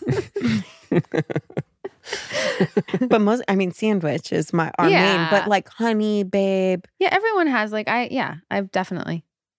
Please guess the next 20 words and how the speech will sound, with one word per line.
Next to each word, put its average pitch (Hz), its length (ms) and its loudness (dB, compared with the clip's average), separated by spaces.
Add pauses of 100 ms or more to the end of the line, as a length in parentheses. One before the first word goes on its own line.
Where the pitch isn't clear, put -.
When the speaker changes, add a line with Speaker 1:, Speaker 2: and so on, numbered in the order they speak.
(480)
Speaker 1:
have 180 180 -2
nicknames 160 440 -2
in 147 80 0
every 147 220 0
relationship. 143 320 -2
Speaker 2:
Like, 233 140 6
when 240 140 4
he 247 180 0
says 226 380 0
my 233 120 2
name 190 260 0
in 208 100 0
a 175 40 0
sentence, 226 800 -2
I'm 180 100 4
like, 160 200 2
"Oh." 175 340 0 (380)
Speaker 1:
It's 190 160 -2
serious. 165 500 -2
Speaker 2:
Oh. 220 260 2